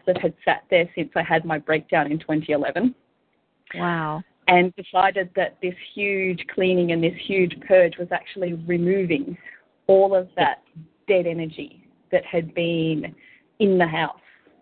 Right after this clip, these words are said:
Speaker 1: for about
Speaker 2: Fantastic.
Speaker 1: two and a half years. And then I'm like,
Speaker 2: Yeah.
Speaker 1: "Actually, I'm doing this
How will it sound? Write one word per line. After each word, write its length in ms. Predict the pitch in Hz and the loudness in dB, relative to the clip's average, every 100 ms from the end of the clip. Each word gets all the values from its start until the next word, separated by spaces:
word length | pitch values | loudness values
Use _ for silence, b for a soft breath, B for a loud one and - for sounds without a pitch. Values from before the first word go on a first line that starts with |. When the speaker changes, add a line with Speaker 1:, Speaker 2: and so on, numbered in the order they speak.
| _ | _
Speaker 1:
for 100 | 185 | 2
about 220 | 165 165 - | 4 2 2
Speaker 2:
Fantastic. 180 | 170 | -2
Speaker 1:
two 100 | 185 | -2
and 120 | 170 160 | -4 -2
a 40 | |
half 300 | 160 156 165 | -2 -2 -2
years. 240 | 170 147 - _ _ b b - | -2 0 -2 _ _ b b 2
And 120 | 196 | 4
then 60 | 196 | 4
I'm 100 | 196 | 2
like, 160 | 202 | 2
Speaker 2:
Yeah. 140 | 156 - | 2 2
Speaker 1:
"Actually, 480 | 427 - 403 415 415 - | -4 -2 -2 -2 -2 0
I'm 180 | 415 466 - | 0 0 -2
doing 340 | 330 277 240 | 0 0 0
this 120 | 214 | -2